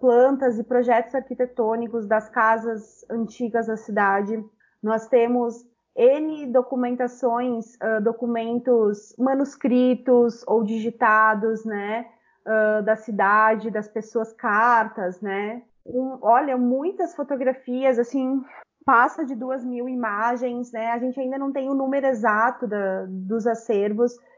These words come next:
e muito acervo museológico, que foi, ah, imagina, né? Nesses quarenta e cinco anos, então, o, ah, o museu recebe doação da co-, doações da comunidade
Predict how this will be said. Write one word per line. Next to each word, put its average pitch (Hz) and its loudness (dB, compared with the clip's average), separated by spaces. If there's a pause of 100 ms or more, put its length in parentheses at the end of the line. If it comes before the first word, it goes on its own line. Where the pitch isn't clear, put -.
(120)
e 269 2
muito 277 4
acervo 254 2 (260)
museológico, 220 4
que 220 -10
foi, 233 0
ah, 233 2
imagina, 240 -2
né? 220 0
Nesses 226 -6
quarenta 247 2
e 277 -4
cinco 269 0
anos, 233 2
então, 233 0 (380)
o, 226 4
ah, 202 2
o 233 0
museu 233 4
recebe 254 2
doação 233 2
da 254 -2
co-, 233 -6
doações 226 -2
da 240 0
comunidade 233 -2